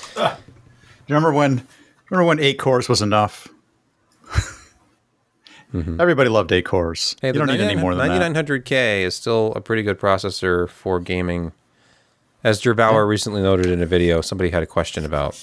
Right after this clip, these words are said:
Speaker 2: four K gaming. It's like, "What, four K gaming? A modern eight-core C P U is not gonna hold you back at four K." So just upgrade your G P U, stay on that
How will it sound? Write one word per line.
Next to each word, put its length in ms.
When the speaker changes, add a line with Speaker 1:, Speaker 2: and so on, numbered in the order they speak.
Speaker 2:
four 220
K 140
gaming. 300
It's 80
like, 100
"What, 120
four 260
K 260
gaming? 580
A 100
modern 580
eight-core 680
C 180
P 140
U 120
is 80
not 220
gonna 140
hold 180
you 80
back 220
at 100
four 240
K." 300
So 160
just 300
upgrade 380
your 100
G 160
P 220
U, 340
stay 280
on 160
that 340